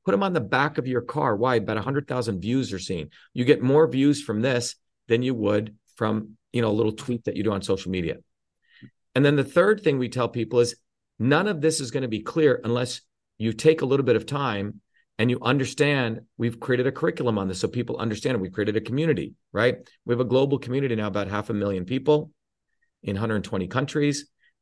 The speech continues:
And we all support each other in understanding this dynamic. Why it, it's,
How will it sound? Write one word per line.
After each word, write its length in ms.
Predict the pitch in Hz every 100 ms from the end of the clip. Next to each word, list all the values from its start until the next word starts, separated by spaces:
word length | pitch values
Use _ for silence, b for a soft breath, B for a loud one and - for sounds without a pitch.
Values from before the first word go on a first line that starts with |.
| -
And 100 | 107
we 80 | 113
all 140 | 120
support 440 | - - - 151
each 200 | 139 -
other 160 | 117 110
in 80 | 104
understanding 640 | 123 131 120 - 123 117
this 160 | 95 92
dynamic. 640 | 101 95 104 104 80 - _ _ _ -
Why 520 | 101 123 123 113 113 - _
it, 160 | 123 117 -
it's, 280 | 120 -